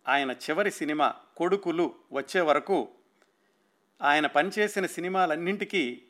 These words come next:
విజయబాపినేడు గారే దర్శకుడు. తన బ్యానర్కే పరిమితం కాకుండా రాశి మూవీస్ లాంటి ఇతర సంస్థలకు కూడా బాపినేడు గారు దర్శకుడిగా పనిచేశారు. శోభన్ బాబు, సుమన్, భానుచందర్, కృష్ణ, కృష్ణంరాజు ఇలాగా వివిధ హీరోలతో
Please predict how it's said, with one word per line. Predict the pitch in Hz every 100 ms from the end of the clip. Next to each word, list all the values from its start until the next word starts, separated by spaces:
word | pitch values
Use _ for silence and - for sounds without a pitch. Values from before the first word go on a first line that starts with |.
| 127
విజయబాపినేడు | 135 185 170 165 147 139
గారే | 135 147 214 -
దర్శకుడు. | 117 123 135 120 98 170 190 - -
తన | 156 220
బ్యానర్కే | 202 208 208 185 -
పరిమితం | 185 160 180 185 170
కాకుండా | 139 - 151 151 120 -
రాశి | 127 170 190 214
మూవీస్ | 190 175 165 160 151
లాంటి | 151 139
ఇతర | 135 196
సంస్థలకు | 180 165 - 156 139
కూడా | - 135 175 135 -
బాపినేడు | 123 147 139 131
గారు | 151 143
దర్శకుడిగా | 127 - 123 127 131
పనిచేశారు. | 110 107 120 - 107 - _ _ _ _ _ _ _ _ _ _ -
శోభన్ | 170 160 160
బాబు, | 147 143 135 135
సుమన్, | 135 - 151 143 143 139
భానుచందర్, | 123 127 147 143 135 135 131 131 131
కృష్ణ, | - 143 - 139 135 135 -
కృష్ణంరాజు | 139 - 139 135 123 135
ఇలాగా | 143 147 185 175 135 127 - _ _ _ _ _ _
వివిధ | 151 175 202
హీరోలతో | 175 175 190 190 185 185 180 180